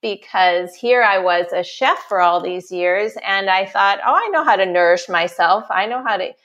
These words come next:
steam vegetables, make juices, all that stuff." I considered myself very healthy, but come to find out, I had a lot of nutrient deficiencies.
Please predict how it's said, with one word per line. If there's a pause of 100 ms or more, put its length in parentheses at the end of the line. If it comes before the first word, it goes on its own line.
(180)
steam
vegetables,
make
juices,
all
that
stuff."
I
considered
myself
very
healthy, (480)
but
come
to
find
out, (160)
I
had
a
lot
of
nutrient
deficiencies.